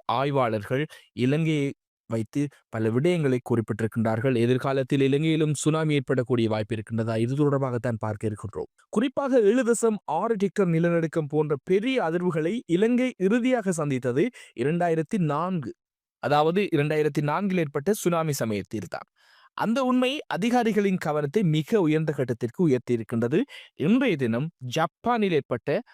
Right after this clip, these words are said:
அந்த பெரிய நிலநடுக்கத்தை அடுத்து. இதன் பின்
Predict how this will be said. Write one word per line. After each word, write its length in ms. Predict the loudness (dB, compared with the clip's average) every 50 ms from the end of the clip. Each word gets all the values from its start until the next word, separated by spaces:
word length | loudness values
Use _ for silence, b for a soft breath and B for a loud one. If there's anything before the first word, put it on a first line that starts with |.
| b b
அந்த 340 | _ -2 -2 0 2 0 0 0 0
பெரிய 280 | -2 0 2 2 2 2
நிலநடுக்கத்தை 720 | 2 2 0 0 0 0 0 -2 -2 -4 -6 -2 -2 -4 -4 -4 -10
அடுத்து. 400 | _ -8 -4 -4 -4 -6 -6 -16 -16 _ _ _ _ _ _ _ _ _ _ _ -6
இதன் 280 | -2 0 2 2 2
பின் 260 | 2 2 4 4 4